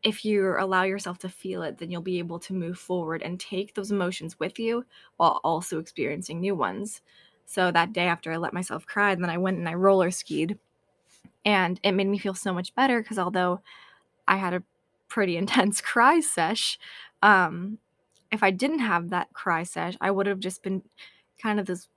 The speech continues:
bottle of stress and sadness, and once I let it out, I could then move on to something that lifted my endorphins.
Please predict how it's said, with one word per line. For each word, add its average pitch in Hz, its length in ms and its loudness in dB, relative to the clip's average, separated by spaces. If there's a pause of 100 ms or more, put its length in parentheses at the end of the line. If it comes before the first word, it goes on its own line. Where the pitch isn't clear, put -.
(240)
bottle 185 400 6
of 175 360 -4 (240)
stress 190 720 0
and 180 280 -2 (360)
sadness, 180 920 4 (300)
and 175 460 0 (960)
once - 240 4
I 185 60 4
let 175 200 0
it 165 120 -4
out, 180 320 4
I 170 80 0
could 175 220 -8
then 170 340 -4 (720)
move 196 260 2
on 160 160 2
to 180 60 -6
something 170 380 -6
that 147 240 -6 (240)
lifted 185 320 -6
my 170 180 -4
endorphins. 165 720 -6